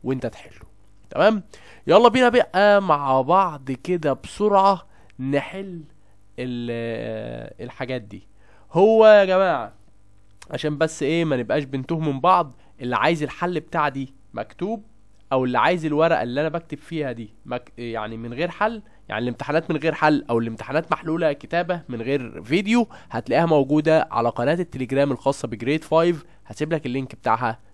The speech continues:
تحت في الديسكريبشن. يلا بسرعة كده سريعًا. بيقول لي اول سؤال، first choose، انا عايز اعمل تشوز. ركز بقى لو سمحت، اول ما يجي لي سؤال زي ده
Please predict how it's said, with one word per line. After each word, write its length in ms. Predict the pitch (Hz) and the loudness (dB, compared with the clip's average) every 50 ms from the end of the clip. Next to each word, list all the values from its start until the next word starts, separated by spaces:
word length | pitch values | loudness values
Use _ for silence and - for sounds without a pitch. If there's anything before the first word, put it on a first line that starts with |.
| - - | -12 -6
تحت 260 | - 117 - - - | -6 -6 -6 -6 -12
في 80 | - - | -16 -16
الديسكريبشن. 600 | 104 101 101 - - - - - - - - - - - - - - - - - - - - - - - - - - - - - | -14 -14 -14 -16 -16 -18 -20 -20 -20 -20 -20 -20 -20 -20 -20 -20 -20 -20 -20 -20 -20 -20 -20 -20 -20 -20 -20 -20 -20 -12 -2 0
يلا 200 | 220 262 262 226 | 2 6 6 4
بسرعة 360 | 175 - - 214 208 185 180 | 4 4 4 4 4 4 2
كده 200 | 175 196 185 190 | 0 -4 -6 -6
سريعًا. 520 | - 151 139 170 208 214 208 208 185 160 151 - - - - - - - - - - - - - - - - - - - - - - - - - - - - - - - - - - - - - - - - - - | -6 -6 -4 -2 -2 0 0 -2 -4 -8 -14 -20 -20 -20 -20 -20 -20 -20 -20 -20 -20 -20 -20 -20 -20 -20 -20 -20 -20 -20 -20 -20 -20 -20 -20 -20 -20 -20 -20 -20 -20 -20 -20 -20 -20 -20 -20 -20 -20 -20 -20 -14 -4
بيقول 260 | 143 160 196 220 247 | 0 4 4 6 6
لي 100 | 240 226 | 6 4
اول 240 | 214 233 233 214 175 | 4 4 2 0 -4
سؤال، 420 | - - 113 160 190 202 208 196 175 - - - - - - - - - | -4 -4 -2 -2 -2 -2 -4 -6 -12 -16 -20 -20 -20 -20 -20 -20 -14 -8
first 420 | - 180 185 202 - - - - - - - - - - - - | -8 -6 -6 -8 -10 -16 -20 -20 -20 -20 -20 -20 -20 -20 -18 -18
choose، 920 | 156 - - - - 220 202 170 139 113 107 104 101 101 - - - - - | -16 -12 -10 -8 -8 -6 -6 -8 -8 -10 -12 -14 -16 -18 -20 -20 -16 -12 -8
انا 140 | 160 170 170 | -8 -6 -6
عايز 260 | 185 226 220 180 190 | -4 -6 -4 -2 -2
اعمل 360 | 214 208 196 175 160 139 127 | -2 -2 -2 -4 -6 -8 -8
تشوز. 680 | - - - - 120 110 101 98 101 - - - - - - | -10 -12 -12 -12 -12 -12 -12 -14 -16 -20 -20 -20 -20 -10 -4
ركز 320 | 147 156 156 - 175 143 123 | -4 -4 -4 -4 -8 -8 -4
بقى 200 | 131 165 156 156 | -2 -2 -2 -2
لو 100 | 147 143 | -4 -6
سمحت، 380 | 147 139 127 120 98 - - - - - - - - - - - - - - - - - | -8 -8 -10 -10 -10 -12 -16 -20 -20 -20 -20 -20 -20 -20 -20 -20 -20 -20 -20 -12 -2 2
اول 260 | 247 302 330 330 285 | 2 4 4 4 4
ما 80 | 254 226 | 6 6
يجي 220 | 185 165 151 220 | 4 4 2 0
لي 100 | 240 262 | -2 -2
سؤال 320 | 226 - - 165 220 240 196 | 0 4 4 4 4 4 2
زي 260 | 175 185 160 151 143 | 2 2 2 2 4
ده 180 | 143 190 208 | 2 2 0